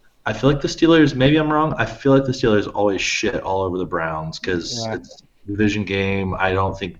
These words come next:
Speaker 1: Big Ben wants them to come and hit. I think he's like, "Hey, fuck you, you're still a," I just saw, it was this past week that said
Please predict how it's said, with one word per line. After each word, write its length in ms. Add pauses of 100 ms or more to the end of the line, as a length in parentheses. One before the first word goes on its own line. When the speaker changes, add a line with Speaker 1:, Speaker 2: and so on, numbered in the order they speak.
Speaker 1:
Big 240
Ben 340
wants 200
them 100
to 80
come 200
and 80
hit. 140
I 160
think 200
he's 180
like, 200
"Hey, 120
fuck 260
you, 80
you're 160
still 240
a," 100 (440)
I 100
just 220
saw, 400
it 100
was 200
this 140
past 360
week 280
that 200
said 460